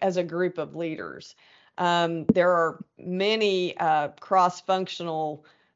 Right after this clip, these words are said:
um, efforts or teams that, uh, just have conversations constantly in this, in this, uh, approach that we use. It actually is harder, uh, to execute, uh,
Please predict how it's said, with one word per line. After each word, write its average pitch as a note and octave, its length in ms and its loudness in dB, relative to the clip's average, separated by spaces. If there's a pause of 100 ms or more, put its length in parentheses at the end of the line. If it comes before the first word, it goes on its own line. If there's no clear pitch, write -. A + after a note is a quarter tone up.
um, D3+ 580 -2 (100)
efforts F#3 480 0
or D#3 80 -4
teams E3+ 720 -6
that, D3+ 420 -2 (140)
uh, C3 80 -6
just E3 400 -6 (140)
have E3 220 2
conversations E3+ 1000 -2
constantly D#3 680 -6
in D3 80 -10
this, D3+ 280 -14
in D#3+ 220 -8
this, D3+ 300 -10
uh, C#3+ 240 -4 (160)
approach F#3 500 -2
that D3+ 160 -8
we C#3+ 100 -10
use. C#3+ 460 -10 (360)
It F#3+ 120 4
actually G3 420 4
is G3+ 140 2
harder, F#3 640 -2 (540)
uh, F3+ 280 4
to - 240 -4
execute, G#3+ 720 -4 (200)
uh, E3 180 0